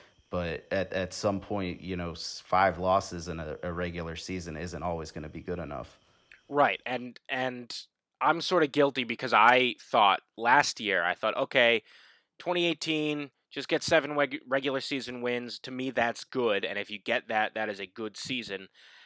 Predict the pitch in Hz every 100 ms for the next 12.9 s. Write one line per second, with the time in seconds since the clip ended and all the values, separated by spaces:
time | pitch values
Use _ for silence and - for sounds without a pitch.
0 | _ _ 110 113 113 120 113 107 110 113
1 | 110 _ _ _ _ _ 101 - 117 113
2 | 120 185 151 - 117 123 151 156 127 104
3 | 120 - 135 117 110 107 107 95 - 110
4 | 104 110 - - 101 104 87 - - -
5 | 107 113 92 92 98 90 87 85 50 _
6 | 50 50 _ _ _ - 107 101 101 113
7 | 101 117 104 95 _ _ - - _ -
8 | 69 - 113 104 98 127 170 170 123 107
9 | 95 - 123 117 107 95 95 110 107 -
10 | _ _ - 139 147 165 165 165 151 -
11 | _ _ _ _ 120 _ 131 135 131 131
12 | 135 131 127 - 233 202 151 139